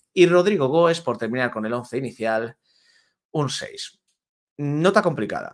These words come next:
¿eh? Nota complicada y que abro aquí y admito todo debate posible porque para mí la primera parte de Rodrigo es muy mala, horrorosa,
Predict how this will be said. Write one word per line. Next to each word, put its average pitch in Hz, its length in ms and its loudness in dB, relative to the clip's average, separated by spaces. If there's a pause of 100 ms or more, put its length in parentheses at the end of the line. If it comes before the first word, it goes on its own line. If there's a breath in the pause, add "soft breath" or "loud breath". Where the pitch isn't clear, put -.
¿eh? 247 80 -10 (320)
Nota 139 220 -4
complicada 151 600 0
y 143 80 -2
que 175 440 -4
abro 127 240 2
aquí 147 320 -6
y 120 180 -10
admito 117 380 -6
todo 113 240 -2
debate 139 520 -4
posible 139 500 -8
porque 156 500 -4 (800 soft breath)
para 117 240 6
mí 185 340 -4 (680)
la 123 200 0
primera 123 280 0
parte 127 220 -4
de 120 60 0
Rodrigo 107 280 -6
es - 200 -14 (420)
muy 165 220 2
mala, 143 380 -2 (580)
horrorosa, 117 720 -4